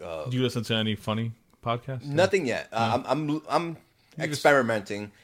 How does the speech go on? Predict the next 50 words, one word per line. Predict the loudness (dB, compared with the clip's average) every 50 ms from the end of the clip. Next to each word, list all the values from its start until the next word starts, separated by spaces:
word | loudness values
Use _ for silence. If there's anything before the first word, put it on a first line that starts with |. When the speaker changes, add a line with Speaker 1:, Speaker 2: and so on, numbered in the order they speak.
| _ _
Speaker 1:
uh, | -2 0
looking | 2 2 2 2 2 0 -2
in | -2 2
there. | 2 2 2
But | 2 4 2 2 2 0 -6 _ _ _ _ -6
Lewis | -4 -2 -2 -2 -2
Howes, | -2 0 0 2 0 0
he's | -2 -4 -4 -2
a |
motivational | -2 0 0 0 0 -2 -4 -4 -6 -8 -8
speaker | -8 -8 -8 -8 -6 -6 -4 -2 -2 0 0
Speaker 2:
Mm-hmm. | -2 -2
Speaker 1:
type. | -2 0 0 0 0 -2
Well, | -2 -2 0 -2 -2 -4 -10 _ _ _ _ _ _ _ _ _
I'll | -6 -2
say | 0 0 2
more | 2 2 4 4 4
like | 2 0
a, | -2 -4 -6 -6 -8 -10
a | -10 -10
coach | -8 -10 -2 0 0 0 0 -2 -8 -10 -8 -4
to | -4
Speaker 2:
Mm. | -4 -2
Speaker 1:
help | 0 0 0 -2 -2
you, | -6 -8 -8 -10 -12 -12 -10 -10
Speaker 2:
Okay. | -8 -6 -6 -6 -6 -10 -14 _ _ _
Speaker 1:
you | -8 -6 -4
know, | -4 -4 -4 -8 -12 _ _ _ _ _ -12
get | -12 -10 -8
your | -8 -6
business | -4 -2 -2 -2 -2 -2 -4 -4 -4 -4 -6 -8 -12 -14 -16 -20 _ _ _ _ _ -4
going, | 0 2 2 2 2 0 -2
your | -2 -4 -4
podcast, | -2 0 0 0 0 0 -2 -4 -4 -4
all | -6 -6 -6
this | -8 -10
stuff, | -10 -10 -10 -8 -6 -2
right? | -2 0 -2 -2 -6 _
Speaker 2:
Mm-hmm. | -16 -12 -12 -12 -10 -6
Speaker 1:
And | -6 -6 -6
he's | -4 -4 -4 -4 -4 -6 -6
interviewed, | -6 -6 -6 -6 -8 -8 -6 -6 -8 -10 -12 _ _ _ _ _ _ _ _ _ _ -20
uh, | -20 -18
Tony | -10 -6 -4 -4 -2 0
Robinson | 2 2 4 4 4 2 -2 -6 -8 -6 -4 -2 -2 0 0 0 -2 -2 -4 -6
and | -8 -8 -8 -8 -8 -4
a | -2
lot | 0 0 0 0
of | -2 -4 -4
other. | -4 -4 -4 -4 -6 -6